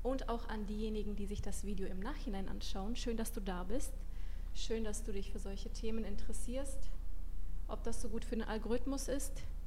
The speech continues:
I doubt it, aber was gesagt werden muss, <laughs> muss gesagt werden. Und deswegen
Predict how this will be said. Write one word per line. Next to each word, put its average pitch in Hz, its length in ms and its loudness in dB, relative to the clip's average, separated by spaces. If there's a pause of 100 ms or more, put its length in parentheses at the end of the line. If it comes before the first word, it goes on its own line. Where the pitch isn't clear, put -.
(600)
I 214 160 0
doubt 220 300 0
it, 285 260 2 (140)
aber 214 460 0 (380)
was 220 160 0
gesagt 226 360 -2
werden 233 200 -2
muss, 240 160 -2 (160)
<laughs> - 0 -
muss 311 300 4
gesagt 240 400 0
werden. 254 260 0 (560)
Und 220 160 -4
deswegen 202 480 0